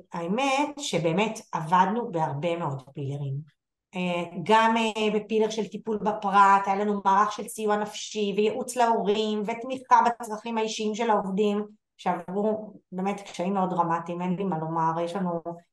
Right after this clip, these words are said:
אלף עובדים ברחבי הארץ, זה בשטראוס מים, שטראוס כמובן, אה, זה אלפי עובדים, אה,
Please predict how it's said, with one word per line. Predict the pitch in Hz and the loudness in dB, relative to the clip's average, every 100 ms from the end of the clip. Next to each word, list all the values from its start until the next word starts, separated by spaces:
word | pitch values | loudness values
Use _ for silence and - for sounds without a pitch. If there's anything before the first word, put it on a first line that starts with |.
| _ | _
אלף | - 226 214 | -4 -2 -4
עובדים | 180 180 190 | -4 -2 -2
ברחבי | 185 175 - 165 | -2 -6 -6 -2
הארץ, | 180 175 175 175 180 - - | 2 4 2 0 -4 -8 -8
זה | 180 | -6
בשטראוס | 175 - 185 180 - | -6 0 4 4 0
מים, | 185 175 175 170 | -4 -4 -4 -8
שטראוס | - 165 170 170 | -12 -8 -6 -8
כמובן, | - 165 160 170 170 | -10 -8 -6 -6 -6
אה, | 165 165 _ _ | -10 -12 _ _
זה | 165 | -6
אלפי | 165 - 196 | -4 -4 -4
עובדים, | 190 180 175 175 180 180 _ _ _ | -4 -4 -6 -8 -12 -16 _ _ _
אה, | - | -10